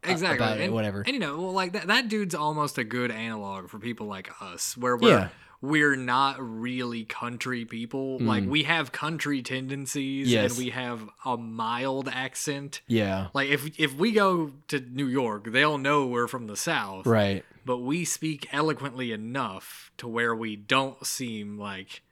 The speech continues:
Speaker 1: we're, you know, we're not getting all down there with
Speaker 2: Cody, I don't know what you're talking about.
Speaker 1: See, like, y-, yours is, like, I feel like you and I, like, almost make an accent that isn't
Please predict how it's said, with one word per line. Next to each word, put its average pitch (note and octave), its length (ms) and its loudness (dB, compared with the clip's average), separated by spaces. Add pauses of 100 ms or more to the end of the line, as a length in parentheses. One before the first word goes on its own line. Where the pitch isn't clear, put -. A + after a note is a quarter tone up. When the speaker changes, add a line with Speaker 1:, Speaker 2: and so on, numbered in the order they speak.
(400)
Speaker 1:
we're, C3+ 140 -2 (200)
you D#3+ 100 4
know, C#3 200 6
we're C3+ 100 4
not D3 240 4
getting C#3 220 -2
all B2 360 0 (220)
down D3+ 320 8
there C3+ 340 4
with A#2 440 -4 (140)
Speaker 2:
Cody, C3 260 8
I C3+ 80 8
don't C3+ 100 6
know G#2+ 80 4
what G#2+ 180 2
you're B2+ 80 4
talking G#2 300 2
about. E2+ 280 -6
Speaker 1:
See, C4 140 4
like, F#3 180 8
y-, A3 140 2
yours E4+ 360 8
is, G#3+ 140 4 (200)
like, E3 320 4
I F#3+ 140 4
feel C#4 160 2
like G#3+ 180 2
you G3 100 2
and F#3+ 80 4
I, E3+ 280 4 (260)
like, D#3+ 280 2 (160)
almost F3 500 4
make D3 360 2
an B2+ 240 -6
accent C#3 760 -2
that A#2 240 -4
isn't C#3+ 360 0